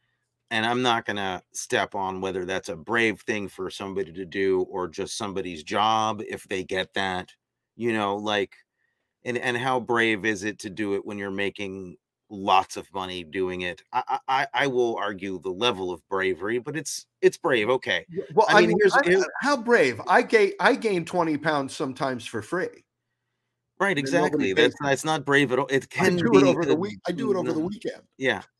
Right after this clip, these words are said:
Speaker 1: Um, and I think that there was a lot made of it, maybe, and I, if I had never,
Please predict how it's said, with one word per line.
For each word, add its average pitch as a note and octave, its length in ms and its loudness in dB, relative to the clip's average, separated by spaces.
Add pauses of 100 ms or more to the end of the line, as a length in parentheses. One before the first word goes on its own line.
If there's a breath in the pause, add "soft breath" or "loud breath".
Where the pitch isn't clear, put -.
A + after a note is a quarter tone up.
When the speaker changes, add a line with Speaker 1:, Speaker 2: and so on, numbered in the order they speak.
(460)
Speaker 1:
Um, C3 400 0 (140)
and D3 120 -2
I D3+ 100 0
think D#3+ 340 -4
that B2 380 -4 (180)
there A#2+ 200 -2
was A2 200 -6
a A2 60 -6
lot G#2+ 260 0
made G2+ 220 -2
of G2+ 100 -4
it, G2 160 -4
maybe, G2+ 400 -4
and F2 320 -8
I, G2 320 -2
if A2 180 -6
I B2 120 2
had B2+ 180 -4
never, C3 600 -2